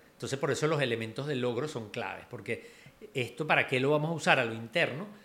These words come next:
para motivar a nuestro equipo, para orientarlo, para guiarlo. Pero también dentro de esa guiatura está la parte de aspiración, la parte de, de compromiso, de motivación.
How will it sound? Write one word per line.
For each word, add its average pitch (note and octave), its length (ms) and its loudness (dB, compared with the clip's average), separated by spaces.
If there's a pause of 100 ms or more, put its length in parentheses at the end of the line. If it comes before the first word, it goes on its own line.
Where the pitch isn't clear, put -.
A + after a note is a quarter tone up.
(380)
para B2 220 2
motivar A2+ 420 -2
a A#2 40 0
nuestro C#3 280 -6
equipo, C3+ 360 -6
para A2+ 260 -2
orientarlo, A2 840 -4
para A2 180 -4
guiarlo. G#2+ 600 0 (460)
Pero A#2+ 200 0
también A2 260 -2
dentro D3 240 -2
de C3 60 2
esa D3 180 0
guiatura F3 680 -4 (240)
está A#2 220 -6
la A2 120 0
parte A#2+ 260 -2
de D3 100 2
aspiración, A#2+ 840 -4 (260)
la A#2 140 -2
parte G#2+ 280 -4
de, C3 180 -2 (100)
de A#2 160 -4
compromiso, A#2+ 800 -4
de A2 80 0
motivación. G#2 600 -8